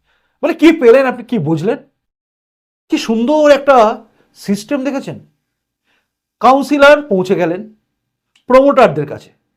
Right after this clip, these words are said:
এই লেনদেন হচ্ছে স্কয়ার ফিটে, একটা ফ্ল্যাট হবে আর কি, বা ঘর ফর কিছু করবে আর কি।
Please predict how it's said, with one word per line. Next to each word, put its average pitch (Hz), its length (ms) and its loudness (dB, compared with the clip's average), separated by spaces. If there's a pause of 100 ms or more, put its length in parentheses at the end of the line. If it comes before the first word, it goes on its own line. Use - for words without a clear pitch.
(380)
এই 294 80 0
লেনদেন 311 440 2
হচ্ছে 359 280 -2
স্কয়ার 247 320 2
ফিটে, 127 340 -12
একটা 208 200 -10
ফ্ল্যাট 226 420 -2
হবে 208 200 0
আর 202 60 -2
কি, 208 280 -16 (240)
বা 285 100 0
ঘর 180 280 0
ফর 226 200 -2
কিছু - 180 -14
করবে 185 320 0
আর 120 60 -12
কি। - 160 -20